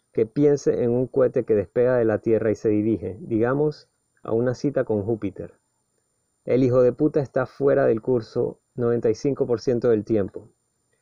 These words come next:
Los técnicos en la Tierra envían continuamente correcciones a mitad de camino para compensar las condiciones en el espacio profundo con las que nunca soñaron. Piensa en su negocio como un gran gigante que se precipita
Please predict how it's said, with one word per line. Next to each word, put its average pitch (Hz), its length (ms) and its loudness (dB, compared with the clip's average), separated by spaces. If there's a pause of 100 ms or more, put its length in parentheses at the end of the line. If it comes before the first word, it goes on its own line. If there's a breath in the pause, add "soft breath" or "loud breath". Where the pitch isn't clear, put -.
(360)
Los 117 200 -2
técnicos 143 480 0
en 117 80 0
la 107 100 0
Tierra 123 420 0
envían 127 580 -2
continuamente 123 1300 -2
correcciones 123 520 -2
a 127 60 -2
mitad 117 300 0
de 117 120 -2
camino 117 380 -2
para 107 200 -2
compensar 104 580 -2
las 117 180 -2
condiciones 110 640 -4
en 110 100 -2
el 98 120 -2
espacio 101 380 -4
profundo 110 600 -6 (680 soft breath)
con 113 160 -2
las 101 140 -2
que 107 140 -2
nunca 120 320 -2
soñaron. 95 500 -6 (960)
Piensa 160 340 2
en 165 80 2
su 131 160 0
negocio 120 360 2
como 110 220 0
un 113 120 0
gran 139 240 0
gigante 120 480 0
que 117 100 -2
se 110 140 -2
precipita 120 840 -4